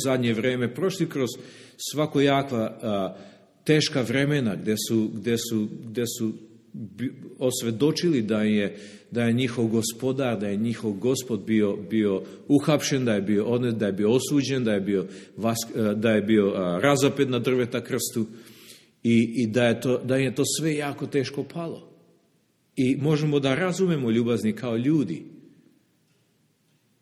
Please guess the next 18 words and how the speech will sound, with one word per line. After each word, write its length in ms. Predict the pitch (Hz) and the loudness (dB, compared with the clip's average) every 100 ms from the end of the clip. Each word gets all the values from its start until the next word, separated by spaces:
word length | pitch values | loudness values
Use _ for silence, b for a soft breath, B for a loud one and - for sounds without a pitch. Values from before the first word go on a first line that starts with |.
| _ _ | _ _
da 200 | - 123 156 151 | -2 0 2 2
su, 100 | 143 | 0
da 200 | 135 143 139 | 2 0 0
su 80 | |
bili 420 | 117 147 139 131 - | 0 2 2 2 2
puni 280 | 165 160 147 - | 4 4 2 -2
straha, 500 | 170 180 170 - 82 | -4 -6 -6 -8 -6
da 160 | 95 156 | -2 -2
su 140 | 165 | -2
čak 260 | 170 196 196 | 0 0 0
i 60 | |
pobegli 600 | 185 214 220 190 107 101 | 0 2 4 4 4 0
od 120 | 85 | 0
njega. 300 | 87 82 69 - | -4 -8 -8 -8
Znamo 340 | 143 165 165 | -4 -2 0
da 100 | 156 | 0
je 120 | 139 | 0
Petar, 340 | 165 160 143 | 0 0 -2